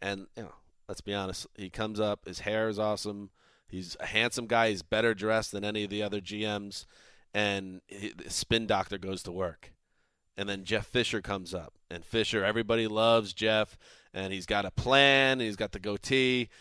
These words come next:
And by the time they both step off the podium, everybody's running back to the laptops to sti-, top, start typing about how the Rams have something cooking.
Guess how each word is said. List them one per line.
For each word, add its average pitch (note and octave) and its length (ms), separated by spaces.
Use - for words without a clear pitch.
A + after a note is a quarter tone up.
And G#2+ 240
by A#2 100
the A#2 120
time D3+ 300
they C#3+ 80
both B2+ 280
step - 260
off D3 160
the A#2 80
podium, A#2 600
everybody's B2 360
running B2+ 200
back B2+ 200
to A#2+ 100
the A2 60
laptops A#2 520
to G#2+ 80
sti-, A2 240
top, A#2+ 240
start A2 280
typing A2+ 240
about G#2+ 200
how G#2+ 120
the G2+ 100
Rams A2 380
have G#2+ 140
something A#2+ 280
cooking. C3 520